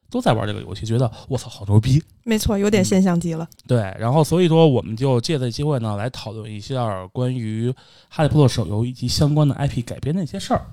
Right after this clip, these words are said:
Speaker 2: 好啊，好啊。
Speaker 1: 嗯，我先说一下啊，这个防杠声明啊，这次呢，我们很多地方是以我们非常主观的态度去说的，但是呢，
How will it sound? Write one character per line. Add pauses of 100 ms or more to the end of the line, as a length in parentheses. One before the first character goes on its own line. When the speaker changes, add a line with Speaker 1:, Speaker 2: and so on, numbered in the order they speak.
Speaker 2:
好
啊，
好
啊。
Speaker 1:
嗯， (240)
我
先
说
一
下
啊，
这
个
防
杠
声
明
啊， (140)
这
次
呢，
我
们
很
多
地
方
是
以
我
们
非
常
主
观
的
态
度
去
说
的， (420)
但
是
呢，